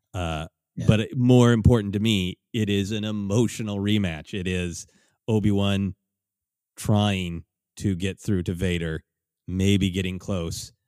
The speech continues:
Speaker 1: uh, to reaching Anakin. And that, you know, that's what Vader is thinking about in this scene as he says this.
Speaker 2: Yeah, the, the moments in which Vader is shown compassion, we don't have a lot of them by other people. Um,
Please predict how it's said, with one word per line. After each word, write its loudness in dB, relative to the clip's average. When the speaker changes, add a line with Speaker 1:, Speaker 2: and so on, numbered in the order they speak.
Speaker 1:
uh, -6
to -2
reaching -2
Anakin. -4
And -6
that, -6
you -2
know, -2
that's -6
what -4
Vader -6
is -6
thinking -6
about -4
in -4
this -8
scene -6
as -10
he -8
says -8
this. -20
Speaker 2:
Yeah, 4
the, 6
the 6
moments 6
in 4
which 0
Vader 4
is 4
shown 6
compassion, 2
we 2
don't 4
have 2
a -2
lot 0
of 0
them 2
by 2
other 0
people. 2
Um, 0